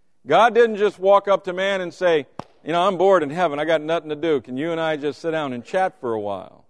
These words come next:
Every time we see in Scripture that the word of the Lord came to someone, it came with a purpose. It was to fulfill a purpose in accordance with God's determinate will. You see,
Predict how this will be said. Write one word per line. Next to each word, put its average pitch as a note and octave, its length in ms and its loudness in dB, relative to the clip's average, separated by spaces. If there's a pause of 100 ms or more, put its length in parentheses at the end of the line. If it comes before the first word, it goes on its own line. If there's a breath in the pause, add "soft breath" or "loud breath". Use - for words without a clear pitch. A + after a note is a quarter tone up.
(920)
Every C4+ 300 2
time A#3 400 0
we F#3 140 0
see A3+ 280 -4
in G#3+ 120 0
Scripture F#3 520 -2
that C#3+ 200 -2
the C#3 80 -2
word G3+ 420 4
of G3 120 -2
the F#3+ 60 -4
Lord E3 380 0
came F3+ 380 -4
to C#3 100 -14
someone, B2+ 540 -8 (380)
it D#3+ 220 -2
came A3 440 0
with F#3 320 2
a D3+ 160 2
purpose. D#3 720 -4 (1000)
It F3+ 100 0
was F#3 180 2
to E3+ 120 0
fulfill A3+ 720 2
a D3+ 120 0
purpose G3 640 -4 (260)
in D#3 140 2
accordance G3+ 680 4
with C#3+ 220 -6
God's D#3+ 480 2
determinate D#3+ 760 -6
will. C#3 460 2 (960)
You D#3 100 0
see, A#3 360 2